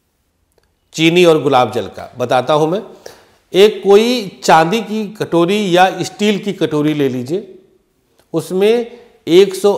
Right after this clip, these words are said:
आठ बूंद गुलाब जल डालिए और सात चुटकी चीनी, बस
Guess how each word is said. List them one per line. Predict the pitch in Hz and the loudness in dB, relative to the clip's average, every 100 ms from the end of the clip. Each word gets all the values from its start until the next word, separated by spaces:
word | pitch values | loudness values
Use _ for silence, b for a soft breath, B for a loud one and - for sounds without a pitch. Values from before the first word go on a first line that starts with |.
| - | 2
आठ | 151 185 - | 4 4 2
बूंद | 151 135 185 175 | -6 0 2 2
गुलाब | 139 143 143 135 123 | 0 2 2 2 0
जल | 143 147 | -2 2
डालिए | 147 151 165 226 - - _ _ _ _ _ _ _ _ _ _ _ _ 139 | 0 0 -4 -8 -12 -20 _ _ _ _ _ _ _ _ _ _ _ _ 0
और | 147 190 202 - - | 2 2 -2 -14 -18
सात | - - 170 180 202 190 | -14 0 4 4 4 -4
चुटकी | 180 160 - - 151 | -8 -10 -12 -12 -12
चीनी, | 147 - 127 104 - _ _ _ _ _ _ - - _ _ _ _ _ _ _ _ 98 | -10 -8 -8 -8 -14 _ _ _ _ _ _ -20 -20 _ _ _ _ _ _ _ _ -8
बस | 107 - - | -8 -8 -16